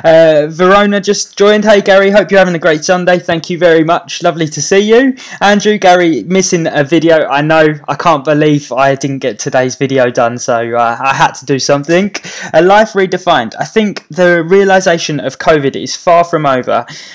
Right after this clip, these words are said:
um, has set in. We can forget travel plans for another year at least. Do you guys think that the next twelve months has a great chance to focus and grow financially?" Incredible question, really incredible question. Um,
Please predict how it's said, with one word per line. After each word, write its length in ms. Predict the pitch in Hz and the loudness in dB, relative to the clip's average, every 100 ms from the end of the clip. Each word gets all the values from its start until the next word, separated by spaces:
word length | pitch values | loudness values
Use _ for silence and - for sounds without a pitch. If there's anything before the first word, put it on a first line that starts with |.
| - | -10
um, 220 | - 123 | -4 -4
has 200 | 127 135 | -4 -6
set 260 | - 127 - | -2 -4 -2
in. 280 | 123 123 143 - - - - | -6 -6 -10 -16 -20 -20 -10
We 120 | 151 151 | -6 -4
can 200 | 160 151 | -4 -4
forget 360 | 160 185 - | -4 -2 -2
travel 300 | - 180 151 | 0 0 0
plans 340 | 147 156 139 - | -2 -2 -2 -2
for 100 | 139 | -4
another 300 | 156 180 170 | -2 -2 -2
year 320 | 139 123 95 | -2 0 -2
at 120 | 110 | -4
least. 320 | 120 127 - | -6 -8 -4
Do 80 | 165 | -4
you 160 | 180 185 | -4 -2
guys 400 | 165 135 127 - | 0 2 -2 -6
think 400 | 139 131 - - | -6 -6 -8 -10
that 160 | 110 | -8
the 80 | 143 | -6
next 220 | 156 - | -8 -6
twelve 260 | - 143 139 | -2 -2 -2
months 240 | 131 98 | -6 -6
has 160 | 135 127 | -8 -8
a 40 | |
great 460 | 135 151 143 - - | -4 -2 -2 -4 -10
chance 540 | - 143 123 92 - | -4 -2 -2 -6 -12
to 240 | - - 135 | -12 -14 -8
focus 500 | - 139 139 143 - | -2 -2 -2 -10 -8
and 180 | - 135 | -10 -6
grow 220 | 135 127 | -2 -2
financially?" 800 | - 135 127 117 - - 107 107 _ _ _ - | -2 -4 -4 -6 -10 -12 -14 -16 _ _ _ -14
Incredible 600 | 135 135 185 139 127 120 | -12 -4 0 0 0 -6
question, 560 | - 117 - 113 107 104 | -6 -8 -8 -12 -12 -8
really 380 | 135 147 127 120 | 0 0 0 -4
incredible 420 | 110 123 110 110 | -6 -8 -6 -10
question. 500 | 123 107 - 110 107 - - - - - - | -10 -10 -10 -14 -14 -20 -18 -18 -20 -16 -4
Um, 440 | 123 127 127 131 | -2 0 -2 -10